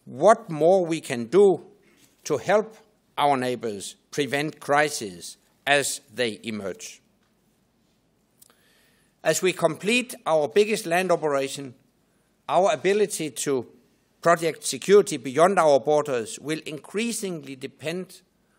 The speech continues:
on our presence at sea. Our economies depend on sea transport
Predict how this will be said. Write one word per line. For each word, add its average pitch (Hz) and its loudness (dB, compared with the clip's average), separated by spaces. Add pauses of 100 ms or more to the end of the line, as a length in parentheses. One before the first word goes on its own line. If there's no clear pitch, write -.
(240)
on 143 -4
our 143 -2
presence 139 -8
at 110 -12
sea. 156 -10 (1500)
Our 110 -10
economies 180 -2
depend 165 -4
on 123 -4
sea 202 -2
transport 170 -6